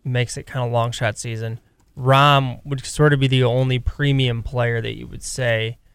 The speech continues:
well, Reed in twenty fourteen, who was one here. Andrew Landry, surely a long shot. Siwoo is never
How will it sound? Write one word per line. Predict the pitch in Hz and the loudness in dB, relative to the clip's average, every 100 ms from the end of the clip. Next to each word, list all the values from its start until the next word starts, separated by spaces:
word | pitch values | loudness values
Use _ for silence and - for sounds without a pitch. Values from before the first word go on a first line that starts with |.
| _ | _
well, | 135 127 | 0 0
Reed | 113 131 135 127 | 2 4 4 4
in | 117 113 | 0 -4
twenty | 123 117 | -4 -4
fourteen, | 113 113 107 123 113 110 - _ - - _ _ - | -4 -6 -6 -8 -8 -10 -14 _ -20 -20 _ _ -2
who | |
was | 131 123 | 0 2
one | 123 123 | 2 2
here. | 120 101 | 2 0
Andrew | 127 127 127 123 | 0 2 4 4
Landry, | 131 131 123 113 110 | 4 4 2 -2 -6
surely | - - 131 120 117 | -8 -4 -2 -2 -2
a | 107 | -2
long | 110 113 117 | 0 -2 -4
shot. | - 110 85 - | -4 -4 -4 -8
Siwoo | - - 147 135 135 127 | -10 -2 2 4 4 4
is | 120 117 | 0 -4
never | 117 120 123 120 117 107 | -2 2 2 2 -2 -4